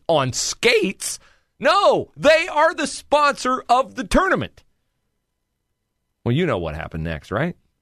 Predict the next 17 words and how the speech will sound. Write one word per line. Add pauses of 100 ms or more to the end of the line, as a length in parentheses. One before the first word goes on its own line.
(1200)
A
transgender (180)
woman, (1600)
man, (680)
parenthetically,
man, (100)
a
transgender
woman
is
a
man. (460)
A
transgender
woman (580)
made
contact